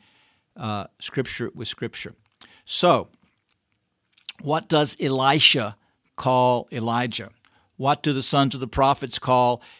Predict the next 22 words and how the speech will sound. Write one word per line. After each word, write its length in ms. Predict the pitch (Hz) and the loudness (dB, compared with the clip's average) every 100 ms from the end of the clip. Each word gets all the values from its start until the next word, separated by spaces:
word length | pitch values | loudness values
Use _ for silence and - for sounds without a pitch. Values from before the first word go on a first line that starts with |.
| - | -12
Elisha? 580 | 135 123 123 131 - 98 | -4 0 2 2 -2 -4
They 140 | 120 | -6
call 380 | - 127 127 127 | -4 2 2 2
him, 380 | 117 123 123 120 - _ _ - | 0 0 0 -2 -8 _ _ -16
uh, 160 | 123 | -14
father. 680 | - - 120 120 123 117 92 - _ _ _ _ - - _ - | -12 -6 -2 2 2 0 -6 -12 _ _ _ _ -20 -20 _ -8
Um, 440 | 135 131 127 117 - _ - - _ - - - - - - - _ _ | -2 0 0 -4 -14 _ -20 -20 _ -20 -14 -14 -16 -20 -20 -20 _ _
Paul 320 | - 160 160 | -4 2 2
says 540 | 143 - 143 135 131 - | 2 2 2 2 0 0
that 260 | 131 123 | -2 -2
the, 260 | 131 123 107 | -2 -4 -4
uh, 320 | - 120 113 104 _ _ _ _ _ _ - | -6 -6 -6 -12 _ _ _ _ _ _ 2
elders 520 | 156 170 165 151 - | 4 6 6 4 2
who 400 | 156 143 139 135 - - | 0 2 4 2 -4 -4
teach 300 | 156 156 - | 0 2 0
and 160 | 131 | -4
preach 320 | - 139 151 139 | -2 0 0 -2
are 60 | |
worthy 360 | 123 131 127 143 | 2 2 2 -2
of 240 | 139 104 | -4 -6
double 460 | 92 139 127 131 - | 0 0 2 -2 -4
honor. 440 | 147 143 135 92 | -2 2 2 0